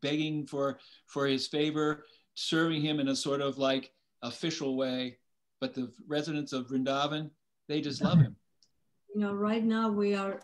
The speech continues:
Speaker 2: reading in the tenth canto of the Bhagavatam in the temple,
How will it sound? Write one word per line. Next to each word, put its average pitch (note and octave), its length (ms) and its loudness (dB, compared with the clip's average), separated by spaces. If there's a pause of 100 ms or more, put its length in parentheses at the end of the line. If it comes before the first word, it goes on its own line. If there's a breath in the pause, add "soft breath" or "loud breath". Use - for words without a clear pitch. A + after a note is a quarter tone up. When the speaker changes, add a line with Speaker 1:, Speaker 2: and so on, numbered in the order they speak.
(120)
Speaker 2:
reading G#3 420 2
in F3 200 -4
the E3 420 -4 (100)
tenth A#3+ 300 -2 (120)
canto G3+ 380 0
of D#3+ 120 -6
the E3+ 60 -4
Bhagavatam E3+ 760 -6
in D3+ 100 -6
the D3+ 160 -12
temple, F#3+ 600 -6